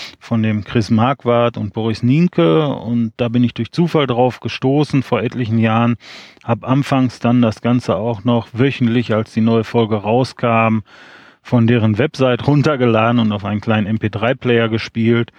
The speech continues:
Und so kam im Laufe der Zeit dann immer mehr Podcasts dazu. In letzter Zeit dann eben auch viele Personal Podcasts. Äh, ich habe lange Zeit Podcasts übers Geocachen gehört oder höre sie auch noch.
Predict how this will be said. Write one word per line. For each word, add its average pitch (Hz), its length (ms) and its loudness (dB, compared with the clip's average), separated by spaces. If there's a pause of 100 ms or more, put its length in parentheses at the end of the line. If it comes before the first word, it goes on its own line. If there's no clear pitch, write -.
(360)
Und 110 60 -4
so 104 160 0
kam 110 240 0
im 107 140 0
Laufe 117 320 0
der 107 180 0
Zeit 113 300 0
dann 104 100 -2
immer 110 180 2
mehr 107 220 0
Podcasts 110 640 -4
dazu. 147 460 0
In 120 80 4
letzter 110 380 0
Zeit 110 320 -2
dann 101 120 -2
eben 101 160 -4
auch 101 100 -6
viele 107 300 -2
Personal 117 480 0
Podcasts. 104 840 -2
Äh, 95 240 -6
ich 98 180 -8
habe 107 160 -4
lange 110 220 2
Zeit 107 280 -2 (160)
Podcasts 117 460 -2
übers 98 240 -6
Geocachen 110 560 0
gehört 104 240 -2
oder 95 180 -6
höre 117 280 2
sie 101 160 0
auch 101 220 -8
noch. 107 280 -2